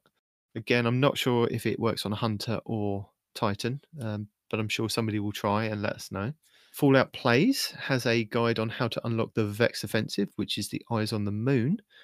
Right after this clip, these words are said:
which we were saying that we were struggling with earlier. So if you wanna watch that and just kind of get yourself familiarized with how that works and how the Vex Offensive works, Fallout Plays has a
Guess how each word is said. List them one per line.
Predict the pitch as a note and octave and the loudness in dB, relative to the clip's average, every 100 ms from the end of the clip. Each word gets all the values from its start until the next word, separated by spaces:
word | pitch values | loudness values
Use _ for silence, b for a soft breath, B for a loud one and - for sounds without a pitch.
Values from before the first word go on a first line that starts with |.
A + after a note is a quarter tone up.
| b | b
which | G#2+ - | -6 0
we | G#2 | 0
were | G2 | 0
saying | - G2+ G2+ | 0 0 0
that | - | -2
we | G#2 | -2
were | |
struggling | G2+ G#2 G2+ G#2 | 0 0 0 -2
with | G#2 G#2+ | 0 2
earlier. | A2 G2+ - G#2 | 2 2 -2 -4
So | - | -2
if | G#2 G#2 - | -2 -2 -2
you | A#2 | -2
wanna | A2 | 0
watch | G#2 A2 - | 0 -2 -2
that | G2 G#2 - | -4 -4 -6
and | G#2+ | -6
just | G#2+ - | -6 -8
kind | - G#2+ | -4 -2
of | G2 - B B B B _ _ - | -4 -8 B B B B _ _ -2
get | B2+ | 2
yourself | - - A2 | 2 2 0
familiarized | - A2 A2 G#2+ G#2+ G#2 - | 0 -2 -2 0 0 0 -2
with | G#2+ G#2 - - _ _ - | -2 -2 -4 -20 _ _ -12
how | A2+ A2 | -4 -2
that | G#2 - | 0 -2
works | G#2+ G2+ - - | 0 0 -2 -2
and | G2+ G2+ | -4 -2
how | A#2 G#2 | -2 -2
the | G#2 | 0
Vex | A2+ - | -4 -4
Offensive | - D3+ - A2 | -2 -2 -2 -2
works, | A2+ A2 - - - b - _ | 2 2 0 -8 -12 b -20 _
Fallout | G#2+ G2+ - | -4 -2 -2
Plays | G#2+ G#2 | -2 -2
has | G#2+ G2+ | -4 -4
a | F#2+ | -6